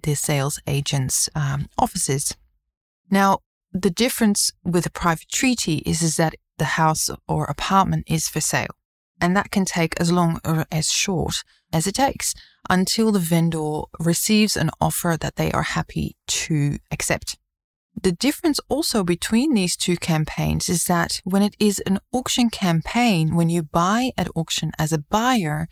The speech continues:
you buy what they call unconditionally. So you are locked in, and if you decide to change your mind for whatever reason,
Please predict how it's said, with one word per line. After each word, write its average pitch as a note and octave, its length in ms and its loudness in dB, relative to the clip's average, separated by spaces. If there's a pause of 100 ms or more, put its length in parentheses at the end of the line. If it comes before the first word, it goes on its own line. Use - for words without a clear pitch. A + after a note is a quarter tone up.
(260)
you G3 280 4
buy E3+ 500 2
what E3 160 -2
they D#3+ 120 -2
call D#3+ 420 -2 (120)
unconditionally. E3 1000 2 (880)
So - 180 2
you F#3 300 4
are A3 160 4
locked E3 480 0
in, F3+ 380 0 (420)
and E3 480 2
if - 260 -4
you F#3+ 160 0
decide E3 540 -2 (340)
to - 100 -6
change G#3+ 300 2
your G3+ 80 0
mind F3 340 0
for F3 220 -2
whatever E3 500 -2
reason, D#3+ 460 -2